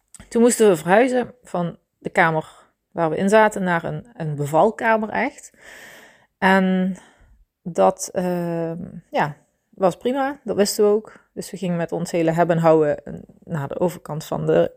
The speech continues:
van de gang. <clears throat> Een hele, ehm, ja, gewoon echt wel zo'n, zo'n ziek-, ja, een ziekenhuiskamer.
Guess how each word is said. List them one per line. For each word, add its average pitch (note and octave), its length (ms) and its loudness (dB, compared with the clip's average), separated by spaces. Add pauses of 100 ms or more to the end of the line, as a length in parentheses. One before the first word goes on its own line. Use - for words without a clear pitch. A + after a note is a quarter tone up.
van F3+ 240 -4
de F#3 120 0
gang. A#3 380 2 (500)
<clears throat> - 460 -6 (1120)
Een - 160 -12
hele, F3+ 200 2
ehm, F3 680 -2
ja, F3 220 -6
gewoon E3 220 -2
echt E3+ 200 -2
wel E3+ 140 0
zo'n, D#3+ 300 -4
zo'n E3 300 -8
ziek-, - 240 -10
ja, D#3 140 -8
een C3+ 160 -10
ziekenhuiskamer. D#3+ 1000 0